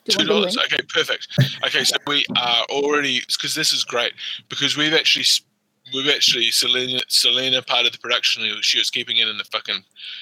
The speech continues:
Speaker 2: she was keeping it in part of the production office, and it was taking up all this room. It was sucking up, uh, um,
Speaker 1: True.
Speaker 2: karma. It was cu-, it
Speaker 1: Yeah,
Speaker 2: was sucking
Speaker 1: yeah.
Speaker 2: up, um, chi,
Speaker 1: Yeah.
Speaker 2: uh, from the
Speaker 1: It's
Speaker 2: Enzen.
Speaker 1: past.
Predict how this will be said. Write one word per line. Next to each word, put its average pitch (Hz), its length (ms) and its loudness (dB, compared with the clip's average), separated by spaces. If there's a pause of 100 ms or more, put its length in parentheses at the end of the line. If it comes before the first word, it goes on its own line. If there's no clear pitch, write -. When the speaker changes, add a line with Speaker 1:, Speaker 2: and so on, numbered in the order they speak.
(120)
Speaker 2:
she - 140 0
was 143 80 2
keeping 175 260 0
it 147 80 0
in 131 80 -4
part 131 220 0
of 110 100 -8
the - 80 -12
production 143 440 0
office, 113 440 -2 (420)
and 135 100 -2
it 139 80 0
was 139 160 2
taking 151 280 -2
up 143 160 -4
all 147 120 -4
this 131 220 -2
room. 147 240 -2
It 92 60 -6
was 117 160 0
sucking 151 400 0
up, 127 300 0 (120)
uh, 123 720 2
um, 113 480 -6
Speaker 1:
True. 208 400 -2 (1300)
Speaker 2:
karma. 165 420 0 (200)
It 143 80 0
was 147 160 0
cu-, - 120 -4 (120)
it - 60 0
Speaker 1:
Yeah, 147 120 2
Speaker 2:
was 147 140 2
sucking 170 460 0
Speaker 1:
yeah. 156 60 2
Speaker 2:
up, 131 200 0 (240)
um, 120 200 -2
chi, 123 560 2 (520)
Speaker 1:
Yeah. 190 180 2
Speaker 2:
uh, 123 120 0 (160)
from 156 320 0
the 139 220 -2 (440)
Speaker 1:
It's 143 380 0
Speaker 2:
Enzen. 101 100 2
Speaker 1:
past. - 600 0